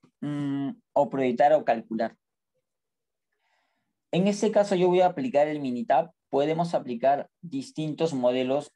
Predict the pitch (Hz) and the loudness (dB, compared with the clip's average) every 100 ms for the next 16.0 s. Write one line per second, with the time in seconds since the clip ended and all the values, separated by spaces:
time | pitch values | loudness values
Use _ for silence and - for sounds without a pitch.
0 | _ 127 127 139 139 123 117 127 123 127 | _ -2 -2 -2 -4 -6 -2 -2 -2 -6
1 | 120 127 120 127 123 - 120 110 104 - | -4 -6 -2 0 0 0 -2 -2 -6 -4
2 | 120 139 - _ _ 117 131 147 139 135 | 0 0 -4 _ _ -2 2 2 2 0
3 | 135 135 120 - 123 131 127 - 123 131 | 2 2 -2 -2 0 2 0 0 -2 -2
4 | 131 123 117 113 127 - - 131 131 123 | -4 -4 -6 -6 -8 -8 -6 -2 -2 -2
5 | 131 131 120 - 127 127 127 - 135 135 | -2 -2 -2 0 0 0 -2 -4 -6 -4
6 | 131 139 139 135 _ _ _ _ _ - | -2 -2 -4 -6 _ _ _ _ _ 0
7 | 127 123 120 120 123 - - 139 131 135 | 2 2 0 -6 -8 -10 -8 -2 0 0
8 | - 131 135 135 - _ _ _ _ _ | 0 2 2 0 -8 _ _ _ _ _
9 | _ 113 127 135 127 139 131 135 - 131 | _ -4 0 0 0 -2 -2 -4 -6 -4
10 | 131 117 117 113 - 139 135 - _ _ | -2 -4 -6 -6 0 0 0 -8 _ _
11 | _ 117 113 139 123 - 120 139 135 117 | _ -10 -4 -2 0 0 -2 -4 -4 -6
12 | 101 139 - _ _ 139 135 123 120 113 | -6 -8 -10 _ _ -4 0 -2 -2 -8
13 | 113 - 139 143 123 143 147 147 143 127 | -8 -8 -2 -2 0 0 2 0 -2 -4
14 | 151 - 151 156 156 156 151 135 117 113 | -6 -2 0 0 0 0 -2 -4 -4 0
15 | 127 135 - 117 110 110 - - 117 110 | 0 0 -2 -8 -6 -6 -6 -4 -4 -4